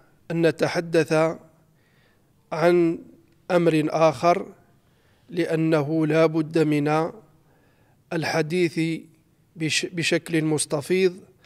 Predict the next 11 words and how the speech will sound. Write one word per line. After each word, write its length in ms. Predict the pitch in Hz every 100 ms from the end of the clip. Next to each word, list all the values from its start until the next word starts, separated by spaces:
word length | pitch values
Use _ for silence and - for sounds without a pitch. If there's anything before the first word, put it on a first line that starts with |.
| _ _ _
عن 460 | 147 151 170 185 202 - _
هذه 800 | 127 160 160 151 147 151 165 160 - 165
الأزمة 920 | 147 - 160 143 151 147 156 156 160 - _ _ -
التي 500 | 156 156 147 170 170
نمر 500 | 156 151 160 151 156
بها، 580 | 151 139 151 170 196 - _ - - - - _
مساهمة 880 | 160 156 - 196 170 170 160 147 -
منا 680 | 151 151 165 151 147 151 165 - _ _ _ _
في 460 | - 180 185 185 190 -
الوعي 600 | 160 151 165 156 180 - - _ _ _ -
بخطورتها 1200 | 165 151 160 165 165 156 160 185 156 170 180 202